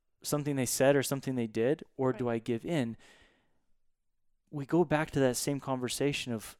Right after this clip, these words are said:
Speaker 1: the love piece, right?
Speaker 2: Mm-hmm.
Speaker 1: Can we feel okay and feel enough inside? Are we okay? If we can,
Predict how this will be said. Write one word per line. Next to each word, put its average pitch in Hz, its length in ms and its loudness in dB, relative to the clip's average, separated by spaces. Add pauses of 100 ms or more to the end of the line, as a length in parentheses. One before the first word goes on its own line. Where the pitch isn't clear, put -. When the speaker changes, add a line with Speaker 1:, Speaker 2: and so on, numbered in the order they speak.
Speaker 1:
the 120 100 -6
love 135 320 -6
piece, - 360 -12
right? 139 280 -10 (200)
Speaker 2:
Mm-hmm. 208 180 -20 (720)
Speaker 1:
Can 175 420 -2
we 135 480 0 (520)
feel 151 340 2
okay 127 460 -2
and 120 120 -10
feel 127 240 -4
enough 110 400 -8 (560)
inside? 127 420 -6 (400)
Are 110 160 -6
we 123 200 -6
okay? 190 340 -8 (960)
If 175 240 2
we 226 160 2
can, 131 600 -2